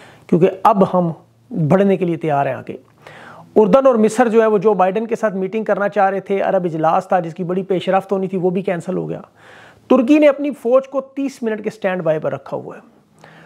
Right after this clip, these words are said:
और मिलिट्री एस्टैब्लिशमेंट है जो तुर्की के अंदर, उनके अंदर बड़ी बेचैनी पाई जा रही है कि हम क्यों नहीं जवाब दे रहे।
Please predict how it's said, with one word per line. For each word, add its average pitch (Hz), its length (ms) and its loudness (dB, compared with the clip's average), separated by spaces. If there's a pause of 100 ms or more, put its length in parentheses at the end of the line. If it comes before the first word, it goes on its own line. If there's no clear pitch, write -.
(220)
और 190 340 2
मिलिट्री 240 340 2
एस्टैब्लिशमेंट 262 720 0
है 208 60 -2
जो 202 80 -4
तुर्की 208 360 -6
के 196 120 -4
अंदर, 170 200 -4
उनके 208 220 -2
अंदर 226 160 2
बड़ी 247 200 -2
बेचैनी 247 500 0
पाई 196 260 0
जा 147 220 -4
रही 139 140 -8
है 147 80 -8
कि 196 100 -6
हम 214 200 -2
क्यों 294 260 0
नहीं 277 160 2
जवाब 151 340 0
दे 123 160 -10
रहे। - 160 -16